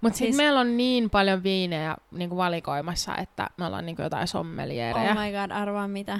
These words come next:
Speaker 1: No.
Speaker 2: Ää, mä en malta odottaa. Me ollaan elokuussa suunniteltu, että me mentäis mun vanhempien mökille, niin Kristelkin näkisi se ekaa kertaa.
Speaker 1: Mm.
Speaker 2: Ja siellä on viinijääkaappi, mikä on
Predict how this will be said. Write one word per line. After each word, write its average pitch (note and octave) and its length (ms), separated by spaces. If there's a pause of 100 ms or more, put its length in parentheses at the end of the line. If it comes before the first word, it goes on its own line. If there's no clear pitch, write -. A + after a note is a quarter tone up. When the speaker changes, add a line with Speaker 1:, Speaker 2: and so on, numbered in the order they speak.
(160)
Speaker 1:
No. G3 180 (240)
Speaker 2:
Ää, G#3 340
mä G#3+ 140
en A3 60
malta G#3+ 300
odottaa. G3 520 (100)
Me G#3 160
ollaan G3+ 200
elokuussa G3 440
suunniteltu, F#3+ 460
että G3 140
me G3 60
mentäis F#3+ 340
mun G3 140
vanhempien G3 440
mökille, G#3 380
niin G3+ 160
Kristelkin G3+ 480
näkisi G3 260
se F#3+ 140
ekaa G3 260
kertaa. G3 500
Speaker 1:
Mm. G#3+ 340 (220)
Speaker 2:
Ja G#3 320 (640)
siellä A3 260
on G#3 80
viinijääkaappi, G3+ 920 (300)
mikä G#3+ 200
on G#3 100